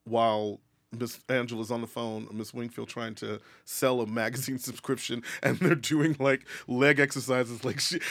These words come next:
and I was just sitting there going, "I can't believe this." And then, of course, the climactic moment, because this girl doesn't really walk, and the only way that she kind of walks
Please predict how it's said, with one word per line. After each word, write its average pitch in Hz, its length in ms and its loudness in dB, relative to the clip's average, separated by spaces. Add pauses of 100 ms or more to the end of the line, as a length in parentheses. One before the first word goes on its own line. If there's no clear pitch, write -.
(100)
and 160 120 8
I 175 60 12
was 175 140 8
just 170 180 2
sitting 180 160 0
there 160 100 2
going, 143 280 2
"I 131 80 0
can't 139 360 -4
believe 131 260 -2
this." 127 120 -2
And 147 160 0
then, 165 80 6
of 165 80 2
course, 156 260 0 (240)
the 143 80 2
climactic 151 600 2
moment, 139 400 0 (320)
because 147 260 2
this 160 140 -6
girl 185 160 2
doesn't 175 280 0
really 160 200 0
walk, - 600 -6
and 135 160 0
the 131 40 0
only 160 180 2
way 175 120 4
that 165 140 -2
she - 140 -4
kind 143 220 -2
of 113 120 -8
walks 113 460 -6